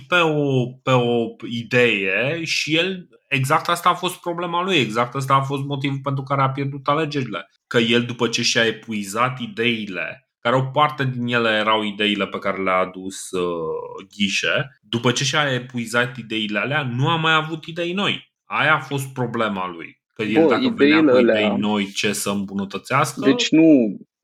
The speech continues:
Speaker 2: s-, sunt două chestii diferite. Deci ideile cu traficul nu sunt vina lui Scripcaru exclusiv. Există un om care era, a fost și sub Ghișe și sub Scripcaru, care era domnul Atila Radnătî, care era șeful circulației în Brașov, la primărie.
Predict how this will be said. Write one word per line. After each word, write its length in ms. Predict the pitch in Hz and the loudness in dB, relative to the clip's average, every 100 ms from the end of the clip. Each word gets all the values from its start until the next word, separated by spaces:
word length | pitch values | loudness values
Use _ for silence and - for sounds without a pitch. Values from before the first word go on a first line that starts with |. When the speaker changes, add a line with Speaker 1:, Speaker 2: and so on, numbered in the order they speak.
| - | -2
Speaker 2:
s-, 220 | 127 - 131 | 0 2 2
sunt 240 | - 156 | 4 6
două 220 | 165 156 | 6 6
chestii 340 | 143 143 - 120 | 4 2 2 0
diferite. 400 | 120 123 120 110 | 2 2 2 2
Deci 220 | 113 - | 2 2
ideile 380 | 117 135 170 180 | 4 4 6 4
cu 140 | 156 | 0
traficul 600 | - 110 107 120 - 170 | 4 4 4 0 0 2
nu 120 | 175 | 2
sunt 280 | 160 160 139 | 2 4 4
vina 480 | 120 123 110 104 104 | 6 4 4 0 -2
lui 160 | 110 113 | 0 0
Scripcaru 500 | - 113 - 110 107 | 0 0 4 4 4
exclusiv. 520 | - - 104 - - _ _ | -4 -6 -8 -6 -8 _ _
Există 360 | 143 160 196 196 | 2 4 6 6
un 120 | 185 | 6
om 140 | 185 | 4
care 200 | 156 170 | 2 4
era, 160 | 160 156 | 6 4
a 240 | - 156 | 2 0
fost 240 | 135 165 156 | 2 2 4
și 120 | 180 | 2
sub 260 | - 165 156 | 2 2 4
Ghișe 220 | 165 127 | 2 2
și 180 | - 170 | 2 4
sub 220 | 175 - | 4 2
Scripcaru, 600 | - 139 - 127 113 143 | 4 2 4 4 4 2
care 240 | - 139 | 2 2
era 240 | 147 160 156 | 4 2 4
domnul 360 | 151 160 151 | 4 4 2
Atila 320 | 151 151 147 | 0 4 6
Radnătî, 520 | 147 139 120 - - _ _ - - | 6 4 0 -4 -10 _ _ -20 -12
care 240 | - 117 | -2 4
era 160 | 123 139 | 4 4
șeful 720 | 135 151 - 147 147 143 139 _ | 4 4 4 2 4 2 -2 _
circulației 800 | - 139 131 147 135 - 113 110 143 | 0 0 4 4 4 2 0 2 4
în 180 | 127 | 2
Brașov, 460 | 107 120 117 123 98 - - _ _ - _ _ | 4 2 2 0 0 -4 -20 _ _ -20 _ _
la 180 | - 110 | -4 -4
primărie. 540 | - 113 117 117 113 | 2 4 6 6 4